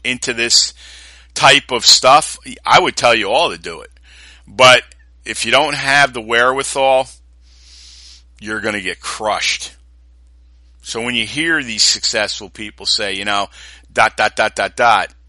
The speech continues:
and you don't believe it, believe it, because I'm living it right now. And I've been living it for a while. And I'll be living it until we can get very financially solvent.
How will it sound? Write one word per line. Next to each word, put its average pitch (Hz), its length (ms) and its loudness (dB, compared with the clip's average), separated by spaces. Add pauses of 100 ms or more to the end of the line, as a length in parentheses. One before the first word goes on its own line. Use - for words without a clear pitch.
(1040)
and 104 120 -12
you 110 80 -6
don't 104 200 -2
believe 107 380 -4
it, 85 140 -10 (220)
believe 101 440 -6
it, 73 100 -16 (220)
because 98 540 -8
I'm 104 180 -4
living 98 360 -4
it 85 140 -14
right 90 220 -8
now. 87 280 -10 (720)
And 107 100 -6
I've 92 160 -2
been 123 260 0
living 98 300 -4
it 90 140 -10
for 98 220 -8
a 87 60 -10
while. 92 460 -8 (600)
And 101 120 -4
I'll 95 120 -2
be 120 240 0
living 101 400 -4
it 98 180 -6 (400)
until 101 340 -8
we 107 140 -10
can 101 180 -14
get 95 240 -8
very 101 380 -6
financially 95 800 -8
solvent. 113 580 -2